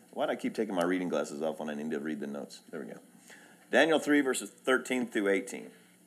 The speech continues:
Then Nebuchadnezzar, in rage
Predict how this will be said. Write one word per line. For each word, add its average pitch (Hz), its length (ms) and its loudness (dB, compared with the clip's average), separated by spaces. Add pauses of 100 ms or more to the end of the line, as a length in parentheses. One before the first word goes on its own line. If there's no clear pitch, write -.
(560)
Then 196 260 6
Nebuchadnezzar, 147 640 8
in 110 240 2
rage 139 480 8